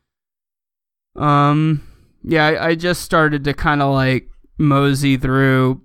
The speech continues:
Th-, they got the recording shit up a lot faster than last year.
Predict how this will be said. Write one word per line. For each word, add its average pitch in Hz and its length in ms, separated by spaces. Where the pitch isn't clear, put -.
Th-, 165 180
they 175 140
got 170 220
the 190 80
recording 151 460
shit 143 240
up 135 260
a 139 60
lot 135 260
faster 139 560
than 147 240
last 139 320
year. 139 300